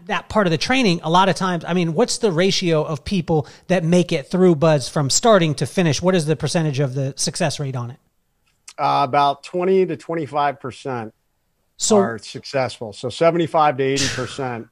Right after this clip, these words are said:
Speaker 2: don't make it.
Speaker 1: So why the Navy, and then why the Navy seals? Like, 'cause again, there's one, and then there's, like, then you jump to this other plane.
Speaker 2: You know, my dad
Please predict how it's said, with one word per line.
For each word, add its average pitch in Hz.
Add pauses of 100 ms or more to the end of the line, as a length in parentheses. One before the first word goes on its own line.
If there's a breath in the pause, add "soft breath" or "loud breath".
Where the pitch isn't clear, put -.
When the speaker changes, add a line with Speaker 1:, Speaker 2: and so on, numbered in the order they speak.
Speaker 2:
don't 113
make 107
it. -
Speaker 1:
So -
why 202
the 247
Navy, 180
and 170
then 156
why 175
the 190
Navy 160
seals? 147
Like, - (120)
'cause 190
again, 180
there's 143
one, 185
and 175
then 170
there's, 151 (280 loud breath)
like, 156
then 185
you 170
jump 160
to 165
this 143 (100)
other 160 (280)
plane. 127 (1200)
Speaker 2:
You 226
know, 262
my 208
dad 208